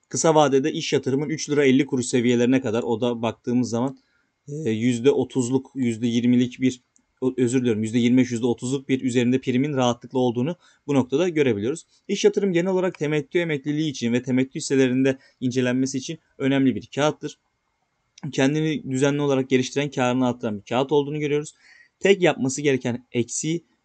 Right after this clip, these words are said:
temettü oranlarını bu şekilde yüksek noktalarda tutmalı. Bunun da tek yolu net gelirini arttırmasıdır. Yani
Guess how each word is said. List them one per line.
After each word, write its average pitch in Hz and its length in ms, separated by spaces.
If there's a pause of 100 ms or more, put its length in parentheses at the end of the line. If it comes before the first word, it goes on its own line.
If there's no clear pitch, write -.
(140)
temettü 143 400
oranlarını 131 540
bu 156 80
şekilde 143 360
yüksek 131 440
noktalarda 110 440
tutmalı. 131 480 (140)
Bunun 143 220
da 131 120
tek 147 240 (420)
yolu 127 360 (200)
net 135 260
gelirini 120 320
arttırmasıdır. 101 800 (480)
Yani 107 240